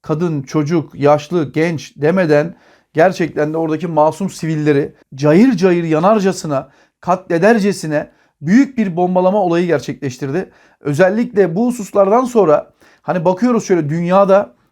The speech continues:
öyle bir ses çıkması lazım ki o sesin en gür şekilde özellikle başta Müslüman ülkelerin liderleri olmak üzere çıkarması gerekirken Müslüman ülkelerin liderleri maalesef deve kuşu misali başlarını kuma gömmüşler.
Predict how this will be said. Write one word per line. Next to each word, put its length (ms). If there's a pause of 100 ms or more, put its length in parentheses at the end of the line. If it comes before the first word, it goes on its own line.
öyle 280
bir 60
ses 240
çıkması 360
lazım 340
ki 240 (440)
o 100
sesin 440
en 240
gür 300 (140)
şekilde 580 (260)
özellikle 440
başta 260
Müslüman 480
ülkelerin 400
liderleri 360
olmak 320
üzere 180
çıkarması 460
gerekirken 760 (320)
Müslüman 480
ülkelerin 520
liderleri 680 (300)
maalesef 640
deve 220
kuşu 220
misali 600 (240)
başlarını 640
kuma 220
gömmüşler. 640